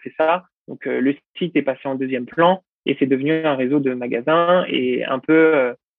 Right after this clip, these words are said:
euh, j'aime pas trop le dire, mais bon, c'est le, euh, à la The Couples de la lunette,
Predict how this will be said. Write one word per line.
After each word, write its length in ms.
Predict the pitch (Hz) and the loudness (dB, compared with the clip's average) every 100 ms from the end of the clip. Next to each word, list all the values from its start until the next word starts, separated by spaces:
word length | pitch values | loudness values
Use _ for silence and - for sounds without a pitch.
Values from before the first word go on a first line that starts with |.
| _ | _
euh, 320 | - - - - _ - 127 | -14 -12 -10 -14 _ -14 -6
j'aime 200 | 131 135 | -4 -2
pas 180 | - | -2
trop 140 | 143 165 | 0 2
le 60 | |
dire, 160 | 160 180 | 4 4
mais 180 | 156 139 | 2 0
bon, 180 | 151 143 | -2 -2
c'est 80 | 135 | -4
le, 400 | 127 123 123 - | -4 -4 -4 -2
euh, 260 | 127 120 - | -2 -2 -6
à 280 | 113 - 135 | -8 -4 0
la 140 | 135 | 0
The 100 | 127 | 0
Couples 340 | 147 160 165 139 | -4 0 0 0
de 80 | |
la 120 | 143 131 | 0 0
lunette, 320 | 139 170 | 0 -2